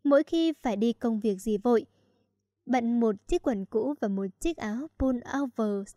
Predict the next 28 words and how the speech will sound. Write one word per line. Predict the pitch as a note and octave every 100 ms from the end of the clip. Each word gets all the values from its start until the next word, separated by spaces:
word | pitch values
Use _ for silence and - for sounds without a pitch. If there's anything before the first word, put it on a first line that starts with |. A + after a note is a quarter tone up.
| -
phai | C#4+ C#4+
màu | C4 A3 G3+ _ _ _ -
mà | D#4
vẫn | C#4 C4
được | D#4+ C#4+
người | G#3
ta | - C#4+
coi | - D4+ D4+
là | B3+
một | G3 B3
bà | G3+ G3
sang | - A#3+ A#3
trọng, | - A#3 - _ _ -
vì | D4
chị | C4+ C4 -
quả | - B3 G3
là | G#3
một | G#3
người | G3+ G#3 G3
sang | - D4 C#4+
trọng. | C#4 A#3 - _ _ _ _ _ _ _
Trong | - A#3 A3+
chuyện | - A#3+ A3+
cổ | A#3+ G#3+ F#3+ -
tôi | A#3 A3+
kể | B3+ G3
ở | G#3+
trên, | G#3 C#4 C#4